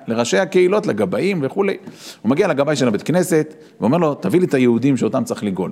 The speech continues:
יושב הגבאי עם עצמו ועושה חשבון, "תראה, ראובן, לא, שמעון, בסדר, לוי, או, הוא בסדר גמור,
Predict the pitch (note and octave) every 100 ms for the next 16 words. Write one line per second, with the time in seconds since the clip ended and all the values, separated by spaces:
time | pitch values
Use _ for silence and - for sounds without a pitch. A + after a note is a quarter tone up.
0 | - - B2+ C3 G#2+ A#2 A2 F#2+ F#2 F#2+
1 | G#2 - - G2+ A2 G2+ G#2+ G#2+ - -
2 | - - _ _ E3 F#3+ C#3+ C#3+ D#3 F3
3 | - - _ _ _ _ - D3 D#3 C#3
4 | B2+ - _ _ _ _ _ _ - D3+
5 | - - - - _ _ - - B2+ G3+
6 | A3+ G#3+ G3 - - G#3 F3+ C#3+ - -
7 | - _ _ - A#3 A#3 A3+ G#3 G#3+ B2+
8 | - - - C#3 G#2+ G#2+ G2 E2+ F2+ A#3+
9 | A#3